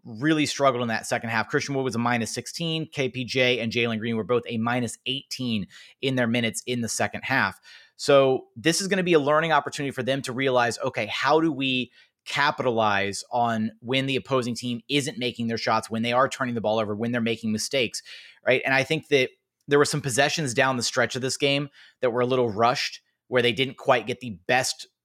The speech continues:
quality shot. Um, and Stephen Silas did speak, speak about that too, where he's not concerned right now about whether or not the shots are going in, which, hey, I said that line earlier in the season. So I'm glad to know that Stephen and I think, uh,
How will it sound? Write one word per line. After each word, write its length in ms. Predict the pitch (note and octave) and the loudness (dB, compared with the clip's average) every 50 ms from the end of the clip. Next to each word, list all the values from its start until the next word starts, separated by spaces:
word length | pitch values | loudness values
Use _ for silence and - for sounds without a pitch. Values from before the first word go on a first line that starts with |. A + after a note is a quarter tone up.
| _ _ _ | _ _ _
quality 480 | - - C3 A#2+ A#2+ C3 C3+ C#3 D#3 | -2 2 4 4 4 4 2 0 -4
shot. 440 | C#3 - - F3 E3 F3+ F#3+ - - _ _ _ _ _ _ _ - | -4 0 2 2 2 2 0 -4 -8 _ _ _ _ _ _ _ 2
Um, 280 | A2+ A2+ A2+ A2 A2 | 4 4 4 4 2
and 100 | B2 A#2+ | 0 -4
Stephen 280 | - - E3 C#3+ C#3 B2 | -6 -4 -4 -4 -2 2
Silas 260 | - C#3 C3+ C3 A#2 | 4 4 4 4 2
did 160 | - B2+ A2 | -2 -8 -8
speak, 320 | - - C3+ C3 B2+ - - | -6 -4 -4 -4 -4 -4 -8
speak 220 | - - B2+ A2+ | -10 -10 -6 -4
about 160 | B2 A#2 - | -4 -2 0
that 160 | B2 A2 - | -2 -2 -4
too, 160 | - - C3 A2 | -4 -6 -6 -6
where 100 | A2+ A#2 | -6 -6
he's 140 | B2 A2+ | -4 -2
not 260 | B2 D3 D#3+ E3+ - - | 0 2 2 0 0 -6
concerned 560 | C#3 A#2+ - - C3+ B2+ B2+ B2+ B2 A2+ G#2+ | -8 -8 -6 -2 -2 0 0 0 -2 0 0
right 180 | A#2 A#2+ - | 0 -2 0
now 440 | G#2 G#2+ A2 A#2 A#2 A#2+ B2 A#2+ - _ _ _ _ _ _ _ _ _ _ _ - | -2 -2 -2 0 0 -2 -2 -4 -6 _ _ _ _ _ _ _ _ _ _ _ -2
about 400 | A2+ A#2 G2 G#2 B2 A#2+ A2+ A2+ | -2 0 2 4 4 4 4 2
whether 220 | A#2 A#2+ A#2 A#2 | 0 0 0 0
or 20 | A#2 | 2
not 220 | A#2+ A#2+ A#2 A2+ | 0 0 0 -2
the 60 | A2+ | -4
shots 340 | - - C3 A#2 A#2 - - | -4 0 0 0 0 0 -4
are 60 | A#2+ | -2
going 280 | G2+ B2 A2+ A2 G#2+ G#2+ | 0 0 0 0 0 -2
in, 220 | G#2+ A#2 B2+ C3+ | -2 -4 -4 -4
which, 160 | A#2+ A2 - | -6 -4 0
hey, 180 | - G3+ E3+ A#2+ | 2 2 2 4
I 140 | G2+ D3+ G3 | 2 0 -2
said 220 | - - B2 G#2+ | -2 -4 -6 -4
that 140 | A2+ G#2+ A2 | -4 -4 -4
line 200 | A2 A2+ B2 A#2+ | -4 -4 -4 -4
earlier 300 | A#2 C3+ C#3+ D3 D3 D3+ | -2 -2 0 0 0 0
in 80 | D3+ D3+ | -2 -4
the 40 | |
season. 320 | C#3+ - G3 F3 D3 G2 G2 | -4 -6 -4 -4 -4 -6 -6
So 320 | F2+ - A2+ A2 G#2+ A2+ | -4 -2 0 0 0 0
I'm 140 | F2+ A2+ A#2+ | -2 -2 -2
glad 240 | B2 B2 B2 B2 A2 | 0 0 0 0 -2
to 80 | A2+ | -2
know 160 | A#2 A#2 A#2 A2 | -2 -2 -2 -2
that 120 | A2 - | -4 -6
Stephen 300 | - - B2+ A#2 A2 G#2+ | -8 -8 -8 -6 -4 -2
and 80 | A2 A2 | -2 0
I 140 | G#2+ G#2 | 0 -2
think, 240 | - - A#2 G#2+ - _ _ _ - | -2 -4 -8 -8 -8 _ _ _ -12
uh, 120 | D2+ D#2 | -10 -10